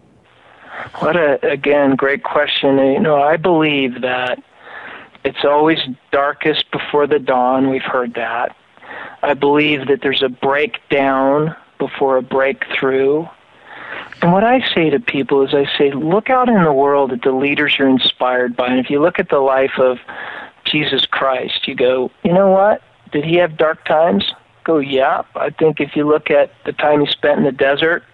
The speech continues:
that wasn't all rosy. You know, that was pretty dark before the dawn. And, and so I think that we have to have faith,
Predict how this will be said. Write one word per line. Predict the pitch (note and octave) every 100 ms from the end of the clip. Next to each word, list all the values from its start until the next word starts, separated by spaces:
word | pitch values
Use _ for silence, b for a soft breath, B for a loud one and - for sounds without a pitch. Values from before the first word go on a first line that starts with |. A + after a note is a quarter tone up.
| -
that | -
wasn't | C3+ C3 C3+
all | C3 B2+
rosy. | C3 C3 C3+ D#3 D#3+ E3+ _ _ _ _ _ -
You |
know, | C#3+ D3
that | D3
was | D#3 -
pretty | - C#3+ C3
dark | B2+ B2 C3 D3 - - _ -
before | B2+ - C3+ C3 C3
the | B2+
dawn. | A#2 A#2+ A#2+ B2+ D3+ E3+ _ B B B B B B B
And, | - D3 D#3 - _ -
and | D#3 D#3+ -
so | E3 D#3 D#3 D3+ B B B B -
I | D#3+ -
think | G3 A3
that | - -
we | D#3+
have | C#3+ D3+ D3
to | C#3+
have | C#3 B2 - -
faith, | D3+ D3 -